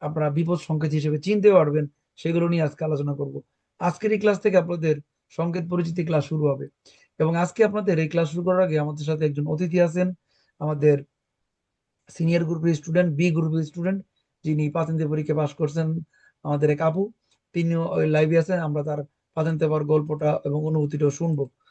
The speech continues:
So আজকের যে চ্যাপ্টার আপনারা সবাই জানেন, এটা most important একটা চ্যাপ্টার আপনাদের নতুনদের জন্য, কারণ নতুনদের আজকের পর থেকে আমাদের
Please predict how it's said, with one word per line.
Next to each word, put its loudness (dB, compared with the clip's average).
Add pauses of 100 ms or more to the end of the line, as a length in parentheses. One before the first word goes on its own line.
(140)
So -18
আজকের 2
যে 2
চ্যাপ্টার 2 (260)
আপনারা -4 (100)
সবাই 4
জানেন, 0
এটা -6
most -4
important 2
একটা -2
চ্যাপ্টার 2 (420)
আপনাদের -4
নতুনদের -2
জন্য, -4 (540)
কারণ -6 (440)
নতুনদের 0
আজকের 0
পর -2
থেকে -2
আমাদের 2